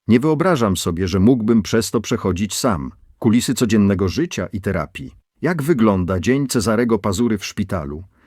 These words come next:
Mimo niepewności związanej z diagnozą, Pazura stara się zachować pogodę ducha. Dzień zaczyna od krótkiej medytacji i lekkiej gimnastyki.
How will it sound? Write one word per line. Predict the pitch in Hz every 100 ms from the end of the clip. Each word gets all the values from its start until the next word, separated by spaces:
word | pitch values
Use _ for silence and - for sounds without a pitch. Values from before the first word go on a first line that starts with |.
| _ _ _ _ _
Mimo | 123 165 120
niepewności | 107 113 90 135 127 - 101
związanej | 98 104 117 110
z | 92
diagnozą, | 78 95 90 85 73 98 127
Pazura | 123 90 120 190
stara | 156 147 143
się | 131 101
zachować | 110 117 107 -
pogodę | 95 92 85
ducha. | 73 82 - 67 95 _ _ _ _ _
Dzień | 95 147 165
zaczyna | 113 117 - 123 107
od | 98
krótkiej | 127 135 - 101
medytacji | 98 92 90 92 - 127 127 _ _ _
i | 110
lekkiej | 117 120 - 127
gimnastyki. | 95 95 92 82 - 78 - 76